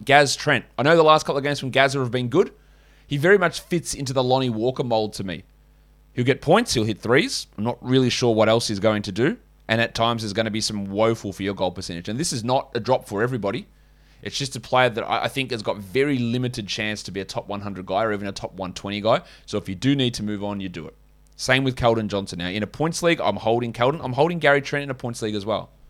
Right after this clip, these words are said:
But in a category league, the, the, he just doesn't do anything, Keldon. We saw last game, and, you know, that, that trust that Pop had may have been lost a little bit last game.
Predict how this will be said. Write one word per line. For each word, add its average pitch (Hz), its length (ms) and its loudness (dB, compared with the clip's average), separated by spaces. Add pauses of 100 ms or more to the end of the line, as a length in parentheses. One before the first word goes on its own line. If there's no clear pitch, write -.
(840)
But 123 240 2
in 110 120 -4
a 107 40 -2
category 135 440 2
league, 95 300 -6 (420)
the, 143 220 0
the, 139 220 -4
he 143 120 -4
just 175 160 -6
doesn't 185 220 -2
do 131 140 2
anything, 143 320 -4
Keldon. 87 300 -4
We 117 80 -4
saw 151 220 4
last 123 220 6
game, 107 180 0
and, 107 340 0 (100)
you 98 100 -6
know, 101 80 -2
that, 104 280 -4
that 113 140 0
trust - 340 -2
that - 120 -8
Pop 110 200 -2
had 117 180 4
may 101 160 0
have 90 260 -4
been 101 160 -2
lost 110 200 -2
a - 20 -12
little 98 160 -4
bit 92 140 -2
last 90 240 -2
game. 71 220 -10